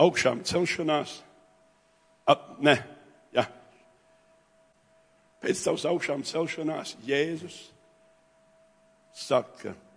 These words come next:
jūs tiksiet kristīti ar svēto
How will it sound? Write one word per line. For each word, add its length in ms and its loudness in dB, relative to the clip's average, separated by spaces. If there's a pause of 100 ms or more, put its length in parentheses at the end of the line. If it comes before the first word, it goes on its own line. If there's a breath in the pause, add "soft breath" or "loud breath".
(1800)
jūs 300 -2
tiksiet 420 -4
kristīti 560 -8
ar 80 -14
svēto 520 -12